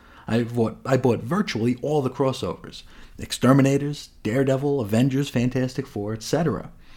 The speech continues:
However, I didn't continue on with most of them except for the Spider-Man books. We had Amazing by Michelini and McFarlane, Spectacular by Conway and Buscema, and Web by Conway and Savick.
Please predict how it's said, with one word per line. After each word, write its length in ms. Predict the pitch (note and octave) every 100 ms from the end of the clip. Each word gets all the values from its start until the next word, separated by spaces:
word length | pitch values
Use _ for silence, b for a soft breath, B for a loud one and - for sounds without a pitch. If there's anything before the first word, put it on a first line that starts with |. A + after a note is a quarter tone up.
| B B B B
However, 520 | C3 C#3+ G#3+ A#2+ A#2
I 120 | - C3+
didn't 420 | A#2+ E3+ G#3 G3
continue 540 | F3+ E3 D3 C3 C3
on 180 | G2 G2+
with 140 | B2
most 280 | C3 F3+ A3
of 80 | F#2
them 160 | G2 B2
except 360 | C3 - -
for 80 | -
the 120 | D#3+
Spider-Man 600 | E3 - G#3+ E3+ G#2+ E2+
books. 400 | E2 - - - - b b b b
We 80 | A2
had 240 | G#2 F#2 -
Amazing 540 | A2+ G2+ G#2 A#2+ D#3+
by 240 | C3+ A#2+ A2
Michelini 600 | A2 - A#2 A#2 C3 C3
and 120 | B2+
McFarlane, 560 | C3 - F#2+ F#2+ D#3 G3 - b b
Spectacular 800 | - - - - G3 G3+ B2 A#2+
by 140 | A#2+
Conway 480 | B2 - A2+ A2 A#2
and 100 | B2+
Buscema, 540 | B2+ C3 - F2+ F#2+ B2 B B B
and 240 | A2+ A2+
Web 400 | D3 E3 B2+ D3+
by 140 | C3 C3
Conway 440 | - G#2+ F#2+ G2
and 100 | A2+
Savick. 640 | - F3 F3+ G2+ - -